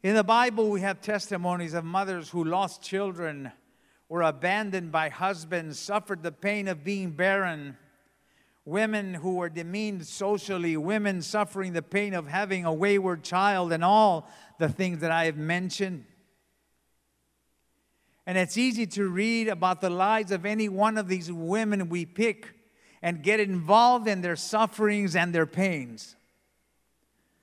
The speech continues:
But this morning, I choose not to do so.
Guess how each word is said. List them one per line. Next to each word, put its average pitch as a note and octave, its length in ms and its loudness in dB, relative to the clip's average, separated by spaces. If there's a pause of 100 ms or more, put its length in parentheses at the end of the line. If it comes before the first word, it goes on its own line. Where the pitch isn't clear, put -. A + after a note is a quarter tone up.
(360)
But D#3 120 -2
this D#3 220 0
morning, G3+ 500 0
I E3 160 -4
choose F3+ 440 -4
not E3+ 260 -4
to E3 100 -4
do D#3+ 240 0
so. C#3 400 -8